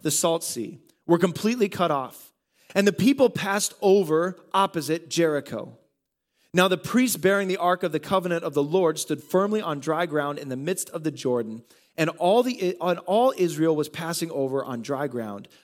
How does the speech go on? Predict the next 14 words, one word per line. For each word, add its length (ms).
until 320
all 240
the 80
nation 560
finished 480
passing 560
over 480
the 80
Jordan. 580
God 200
does 140
something 320
amazing 460
here, 280